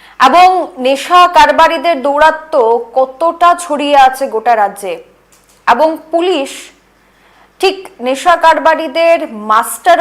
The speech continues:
মাইন্ডদের ধরতে পারবে কিনা, সেই বিষয় নিয়ে আমরা আলোচনা করব। আপনারা সবাই ইতিমধ্যে জেনে গেছেন যে জিরানিয়া নেশা মামলায়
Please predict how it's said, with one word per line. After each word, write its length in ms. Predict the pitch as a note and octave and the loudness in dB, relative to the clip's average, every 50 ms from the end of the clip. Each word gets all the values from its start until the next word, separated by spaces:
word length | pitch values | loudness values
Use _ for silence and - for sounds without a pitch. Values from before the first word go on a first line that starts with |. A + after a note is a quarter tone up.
| D4 C#4 | 2 0
মাইন্ডদের 440 | C#4 C#4 C4+ C4+ C4+ C4 D4+ C#4+ B3 A3 | -2 -2 -2 -4 -4 -2 -2 -2 -4 -4
ধরতে 360 | G#3 A3+ C4 B3+ - - C#4 C4+ C4+ A#3+ | -8 -10 -10 -10 -8 -6 -6 -2 0 0
পারবে 280 | A3+ A3+ A#3 A#3 C#4 C4+ C#4 - | 0 0 0 -2 -4 -6 -6 -8
কিনা, 260 | A#3 G3 F#3 E3+ E3+ - - _ _ _ _ _ _ _ _ _ _ _ _ _ _ _ _ _ _ _ _ _ _ _ _ _ _ _ _ | -12 -12 -10 -10 -10 -12 -14 _ _ _ _ _ _ _ _ _ _ _ _ _ _ _ _ _ _ _ _ _ _ _ _ _ _ _ _
সেই 180 | - - D#4 D4+ B3 C#4 | -8 -6 -4 -4 -4 -6
বিষয় 240 | - D4 C#4+ C4+ C4 | -2 -2 -2 0 0
নিয়ে 180 | B3+ A#3+ A3+ A3 | -2 -4 -4 -2
আমরা 120 | G#3+ G#3+ G3 | -2 -2 -2
আলোচনা 380 | F#3 F3 F3+ - F3 E3+ E3 E3 - | -2 -4 -8 -12 -12 -14 -14 -14 -14
করব। 200 | D#3 D3+ - - - - _ _ _ _ _ _ _ _ _ _ _ _ _ _ _ _ _ _ _ _ _ _ _ _ _ _ _ _ _ _ _ _ _ - A3+ | -14 -14 -14 -16 -18 -18 _ _ _ _ _ _ _ _ _ _ _ _ _ _ _ _ _ _ _ _ _ _ _ _ _ _ _ _ _ _ _ _ _ 0 0
আপনারা 260 | A#3 C4+ C#4 D#4 D#4+ D#4 D#4 | 0 2 2 2 2 4 2
সবাই 200 | D#4 D4 E4+ F4 F4 | 2 4 4 2 2
ইতিমধ্যে 360 | F4 F4+ D4+ E4 D#4 C#4+ E4+ D#4 C4 | 0 -2 -2 -2 -2 -2 -4 -4 -4
জেনে 180 | D4 C#4 C#4 C4+ C#4 | -4 -4 0 0 0
গেছেন 260 | C4+ C#4 D4+ F#4+ G4 F#4+ | 0 0 -2 -4 -4 -4
যে 100 | D#4+ E4+ D#4+ A3 | -4 -6 -6 -6
জিরানিয়া 560 | A#3 C4 B3+ C4 C4+ C#4+ D4 D#4 D#4 E4 D#4+ D#4+ D#4+ D#4+ D#4+ E4 - - - _ _ _ _ _ - | -6 -2 0 2 2 2 0 -2 0 0 2 2 0 0 -2 -6 -12 -20 -20 _ _ _ _ _ -6
নেশা 360 | A3+ A#3 B3 - - E4+ E4 | -6 -4 -4 -2 0 0 0
মামলায় 640 | D4+ D4 C#4+ C#4 C4+ C4 C4 C4+ C4+ C4 B3+ A#3 C4+ | 2 2 2 0 0 0 0 2 4 4 4 2 -2